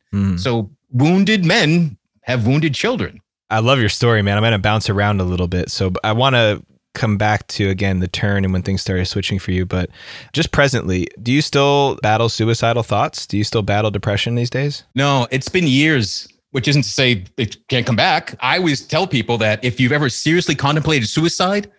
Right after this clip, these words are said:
Speaker 2: that thought will always be lurking somewhere, waiting for you to be down and weak and resurface again.
Speaker 1: Right.
Speaker 2: And though I speak to that and teach that, when it happens to me, I'm still like, "Not me." And I'm pissed and furious.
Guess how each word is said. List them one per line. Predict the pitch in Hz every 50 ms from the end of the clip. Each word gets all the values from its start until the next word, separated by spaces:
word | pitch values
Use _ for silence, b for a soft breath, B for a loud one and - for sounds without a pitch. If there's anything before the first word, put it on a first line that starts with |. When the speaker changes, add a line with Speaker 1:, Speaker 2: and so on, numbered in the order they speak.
| b b -
Speaker 2:
that | 120 123 120
thought | - 131 123 110
will | 113 117
always | 113 117 120 123 107
be | 98 117
lurking | 113 113 110 104 113 101
somewhere, | - - 95 82 80 71 73
waiting | 82 104 110 107 101 92
for | 87 - 104
you | 98
to | 98 95
be | 104 98
down | - 98 95 95 95 95 92 90
and | 90 87 85
weak | 95 101 95 90 - -
and | 90 87 82
resurface | 87 85 - - 104 92 82 - 92 -
again. | 90 82 71 67 65 - _ _ _ _ _ -
Speaker 1:
Right. | 95 92 90 87 - - 101
Speaker 2:
And | 101 98 90
though | 104 110 113 107
I | 98 95 95 90 78 - _ _ -
speak | - - - 139 135 131 -
to | 127
that | 131 127 123 107
and | 98 -
teach | 131 139 - -
that, | 151 143 143 -
when | 123 113 98
it | 92
happens | 127 120 120 117 -
to | 117
me, | 110 127 147 165 175 151 - -
I'm | 107 104
still | 92 - - 123 110
like, | 101 95 95 - _ _ _ _ _ _ -
"Not | 156 214 233 - 170 196
me." | 269 302 247 240 240 240
And | 170 143
I'm | 131 135 - -
pissed | - - 208 180 - -
and | 139 135 -
furious. | - 196 185 - - 170 170 170 165 -